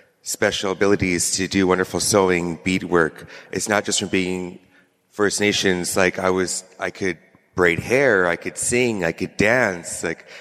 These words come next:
I could go on, but that's not what it's about. It's about the gifts that I received, and it's the fact that I honored these gifts, I accepted them. Another gift is breathing, living life, and it's,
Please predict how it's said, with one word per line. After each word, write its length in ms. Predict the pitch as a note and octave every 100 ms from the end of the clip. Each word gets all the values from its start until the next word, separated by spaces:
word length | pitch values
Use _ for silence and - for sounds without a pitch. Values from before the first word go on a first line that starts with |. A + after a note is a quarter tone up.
| -
I 120 | A2
could 180 | - G#2+
go 220 | A#2 G2+
on, 240 | G2+ B2+ G2+
but 120 | F#2
that's 220 | G#2+ G#2
not 80 | A2
what 120 | G2
it's 160 | G#2 -
about. 260 | A2 A2+
It's 140 | G#2 F#2+
about 240 | G#2 G2+
the 80 | F#2
gifts 320 | - A2 -
that 100 | A2
I 60 | G2
received, 540 | F#2 F2 G#2+ G2+ - - - - -
and 100 | G#2
it's 120 | F#2
the 100 | G#2
fact 300 | - A2 -
that 80 | G#2
I 100 | G#2
honored 460 | G2+ G2 A2+ G#2+
these 200 | G2+ F#2+ -
gifts, 360 | F#2 E2+ -
I 80 | G2
accepted 640 | F2+ - - G#2 - A2
them. 240 | - F2 D#2+ - - -
Another 320 | F#2+ G#2 G#2+
gift 320 | - A2 -
is 120 | G2
breathing, 680 | - - G2+ G#2 G2 E2+ E2
living 320 | G2 G2+ F#2+
life, 360 | E2+ F2 E2 - - - - -
and 80 |
it's, 200 | G#2 F#2+